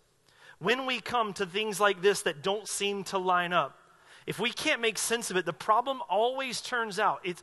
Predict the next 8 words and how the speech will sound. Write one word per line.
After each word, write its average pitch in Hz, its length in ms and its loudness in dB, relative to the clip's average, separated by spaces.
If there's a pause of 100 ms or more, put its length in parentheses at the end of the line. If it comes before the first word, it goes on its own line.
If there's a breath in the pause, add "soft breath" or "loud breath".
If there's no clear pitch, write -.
always 220 480 -2
rests 180 380 0
on 170 160 -2
how 175 240 4
we're 170 240 0
approaching 240 420 -4
the 226 80 -6
text - 460 -6